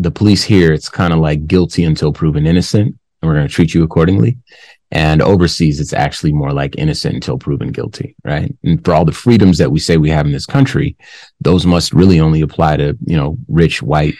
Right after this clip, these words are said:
males who are straight and Christian, because to everybody else, it does not feel like a free country when you come up against that criminal justice system. Um, and,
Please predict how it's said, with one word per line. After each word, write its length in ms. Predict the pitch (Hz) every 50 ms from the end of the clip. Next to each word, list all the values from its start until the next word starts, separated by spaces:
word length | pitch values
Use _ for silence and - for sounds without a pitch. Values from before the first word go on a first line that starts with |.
| - - _
males 400 | - 80 87 90 85 78 73 73
who 140 | - - 78
are 120 | 73 73 78
straight 340 | - - 82 76 71 - -
and 160 | 156 151 139
Christian, 420 | - 107 104 - - - - - - _ _ _ _ _ _ _ _ _ _
because 800 | - - 80 - - - - 131 127 131 - - - - - - -
to 80 | - -
everybody 480 | - 82 90 87 78 82 85 80 82 -
else, 240 | 143 135 101 80 82
it 140 | 78 76 78
does 160 | 80 73 71
not 240 | 85 87 90 82 -
feel 440 | - - 123 127 107 82 82 82
like 240 | - 78 80 80 -
a 60 | 76
free 220 | - - - 87 78
country 400 | - - 85 80 78 - - 73
when 180 | 78 78 76 76
you 100 | 73 71
come 220 | - - - 80 76
up 100 | 67 -
against 300 | 71 71 73 71 - -
that 160 | 65 64 -
criminal 320 | - 73 71 71 69 67 65
justice 400 | 85 85 80 - - - - -
system. 400 | - - - - - - - - _ - _ - - - - - - - - - _ _ - -
Um, 520 | 82 82 80 80 78 76 73 76 76 80 _ _ _ _ _ _ _ _ _ _ _ _ _ _ _ _ _ _ _ _ _ _ _ _ _ _ _ _ _ _ _ _ _ _ -
and, 480 | - 165 170 120 101 104 113 127 -